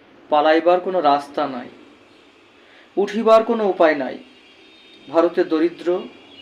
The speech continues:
ভারতের পতিত, ভারতের পাপীগণের সাহায্যকারী কোনো বন্ধু নাই।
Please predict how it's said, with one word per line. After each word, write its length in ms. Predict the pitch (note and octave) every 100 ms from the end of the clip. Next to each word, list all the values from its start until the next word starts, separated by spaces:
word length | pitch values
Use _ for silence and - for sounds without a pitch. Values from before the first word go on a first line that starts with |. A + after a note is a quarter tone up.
| -
ভারতের 320 | D#3 D#3 D#3+ D#3
পতিত, 480 | D#3+ D#3 E3+ F3 F3 F3 - - - - - - - - C#3
ভারতের 340 | E3 F3+ F#3+
পাপীগণের 640 | F#3 E3 D#3+ F#3 F#3+ F#3+ F3+
সাহায্যকারী 680 | F3 E3+ E3+ F3+ F3 E3+
কোনো 240 | E3 D3+ C#3+
বন্ধু 300 | C#3+ C#3+ C#3+
নাই। 220 | B2